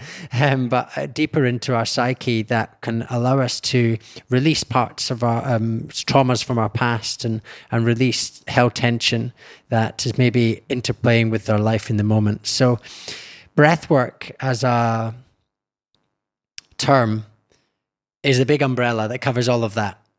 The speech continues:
which is why it gets confusing, 'cause you might say, "Oh, I'm gonna go to a breath work class." It's often,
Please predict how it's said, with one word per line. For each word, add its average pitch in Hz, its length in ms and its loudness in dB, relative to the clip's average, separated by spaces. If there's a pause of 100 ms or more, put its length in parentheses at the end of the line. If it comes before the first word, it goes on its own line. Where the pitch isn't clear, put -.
(540)
which 131 200 -2
is 147 160 -2
why 151 180 4
it 135 140 -6
gets 131 180 -2
confusing, 113 520 0
'cause 127 120 -8
you 127 80 2
might 127 180 2
say, 147 140 0
"Oh, 202 80 2
I'm 175 100 2
gonna 131 180 0
go 127 100 0
to 120 160 0
a 113 40 0
breath 131 320 -2
work 110 180 -4
class." - 480 -6 (360)
It's 135 220 -8
often, 135 760 -2